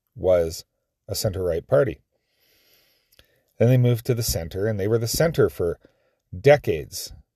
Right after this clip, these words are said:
And then with, I would say,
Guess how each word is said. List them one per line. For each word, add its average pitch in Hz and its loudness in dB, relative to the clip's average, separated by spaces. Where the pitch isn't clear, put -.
And 123 4
then 139 4
with, 120 4
I 127 4
would 135 2
say, 104 2